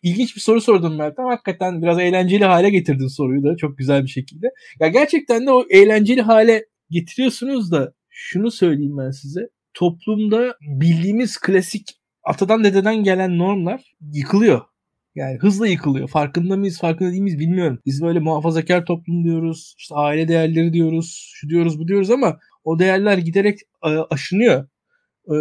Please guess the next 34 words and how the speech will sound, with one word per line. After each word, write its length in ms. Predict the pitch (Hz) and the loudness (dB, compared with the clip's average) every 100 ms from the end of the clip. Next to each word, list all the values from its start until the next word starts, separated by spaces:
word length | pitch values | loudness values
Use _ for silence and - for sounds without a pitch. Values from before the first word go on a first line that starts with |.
| 151 | -2
yerine 460 | 143 160 175 226 | 2 4 4 2
konacak 440 | - 202 190 226 - | 0 0 2 2 0
şeyler 420 | 208 190 208 202 | 0 2 0 0
konusunda 480 | 202 196 208 208 214 | 0 -2 -2 -2 0
da, 360 | 185 190 180 | 0 -2 -2
e, 220 | 175 170 | 0 0
çok 320 | - 175 - - - | 0 -4 -6 -14 -4
net 260 | 165 170 | -4 -2
değiliz. 560 | 196 240 196 - - - _ | -2 2 2 0 -6 -16 _
Daha 180 | 156 170 | -4 -2
ziyade 340 | 175 175 170 143 | 0 0 -2 0
bağırmayı, 540 | 160 170 165 160 165 | 0 0 -2 -6 -8
çağırmayı, 760 | - 165 170 165 165 160 156 - _ - | -6 -2 -2 -2 -4 -4 -4 -8 _ -6
e, 40 | |
birbirimize 800 | 156 156 143 165 165 175 170 185 | -4 -4 -2 -2 0 0 0 -2
ahlaki 580 | 175 160 156 165 - 196 | -2 -4 -4 -6 -4 -2
olarak 340 | 175 170 165 151 | 0 -2 -4 -8
üstten 460 | - - 175 170 165 | -18 -4 -4 -4 -6
böyle 160 | 147 | -6
atar 340 | 156 143 170 170 | -6 -4 -2 0
gider 280 | 160 170 175 | 0 2 2
yapmayı, 340 | 170 165 165 | 2 0 0
yargı 260 | 160 170 180 | 2 2 2
dağıtmayı 360 | 175 - 214 | 2 0 -2
koyduk 320 | 208 156 139 | 2 2 0
onun 140 | 131 131 | -4 -8
yerine 360 | 135 127 123 | -8 -8 -12
de. 60 | 160 220 _ _ _ | -16 -18 _ _ _
Biraz 440 | 139 143 135 - _ | -14 -12 -14 -20 _
sosyal 400 | 143 139 135 147 | -10 -8 -4 -4
medyada 520 | 143 143 139 143 156 - | -2 -4 -4 -4 -4 -6
tavır 220 | - 147 165 | -2 0 2
almayı 340 | 151 151 170 | 2 0 0
koyduk. 440 | 156 127 202 _ | 0 -2 -4 _